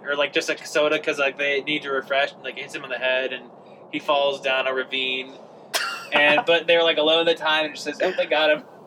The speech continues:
Speaker 2: Oh my gosh.
Speaker 1: You know, give it a bit of a, a dark twist. Like, you know, this isn't, this isn't your regular hero. This is an anti-hero you're rooting for. For
Speaker 2: How
Speaker 1: no
Speaker 2: hard did he throw the can?
Speaker 1: Pretty hard.
Speaker 2: <laughs>
Speaker 1: Like, you know, maybe the guy called him a wimp and he's like, "Well, could a wimp throw a can this hard?" And then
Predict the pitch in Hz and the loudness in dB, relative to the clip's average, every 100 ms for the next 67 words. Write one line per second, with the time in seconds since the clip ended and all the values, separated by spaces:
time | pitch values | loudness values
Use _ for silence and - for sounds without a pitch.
0 | - - 226 - 233 156 170 185 214 208 | -4 4 4 4 2 4 4 6 6 4
1 | 202 294 330 294 247 233 220 214 202 175 | 4 2 2 2 2 2 2 2 2 2
2 | 156 160 - 127 - 135 139 160 175 180 | 0 0 -4 -6 0 2 2 2 2 2
3 | 202 226 202 - - 190 330 311 170 190 | -2 -4 -12 -16 -14 -6 -2 0 0 2
4 | 196 135 135 135 156 156 135 139 156 131 | 0 0 -2 -2 -2 -6 -6 -4 -2 -2
5 | 120 123 120 120 120 113 - 117 113 - | -2 -2 -2 -4 -8 -10 -8 -6 -4 -6
6 | - - - - 285 262 214 - 190 233 | -12 -20 -10 -2 4 4 4 6 6 4
7 | 180 160 156 - 165 190 175 - - 262 | 2 0 0 -2 0 0 -2 -4 -4 -2
8 | 285 - - - - 339 165 - 147 123 | -4 -6 -12 -8 -2 0 0 0 0 -2
9 | 113 - - - - - - - - 139 | -6 -10 -10 -10 -16 -12 -14 -10 -6 -6
10 | - - - 180 160 175 190 180 170 165 | -6 -20 -16 -8 -2 0 0 2 2 2
11 | 165 160 160 156 147 147 151 135 143 147 | 2 2 2 0 -2 -4 -6 -2 0 0
12 | - - - 185 190 226 214 202 214 - | -4 -20 -8 -4 2 4 6 6 4 4
13 | 196 190 208 196 220 220 220 226 226 165 | 2 4 0 2 2 2 2 4 2 0
14 | 160 156 | -4 -6